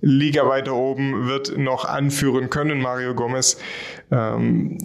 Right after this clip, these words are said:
beendet ja ohnehin seine Karriere. Die Jungen haben oft gezeigt, dass in ihnen Potenzial schlummert, aber so zum richtigen Durchstarter ist, äh, im Moment noch keiner geworden.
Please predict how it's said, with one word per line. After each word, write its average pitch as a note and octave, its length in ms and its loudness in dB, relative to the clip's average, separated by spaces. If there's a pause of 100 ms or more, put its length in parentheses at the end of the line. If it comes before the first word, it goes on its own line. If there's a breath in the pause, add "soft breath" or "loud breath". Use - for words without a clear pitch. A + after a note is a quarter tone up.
beendet A#2+ 480 2
ja A#2 140 0
ohnehin A2 440 -2
seine A2 360 -2
Karriere. G#2+ 560 -4
Die A#2+ 160 2
Jungen D#3+ 360 2
haben C#3+ 280 -4 (320 loud breath)
oft E3 340 2
gezeigt, D#3+ 600 0
dass C#3+ 320 2
in E3+ 280 2
ihnen D#3 320 0
Potenzial C#3 640 -2
schlummert, E3 460 4
aber C3+ 220 0
so C3+ 440 0
zum C3+ 240 2
richtigen D#3 480 2
Durchstarter D3 600 0
ist, C3 360 2
äh, B2 540 0
im - 220 0
Moment B2 340 -2
noch B2 180 -2
keiner A#2+ 340 -2
geworden. A2 520 0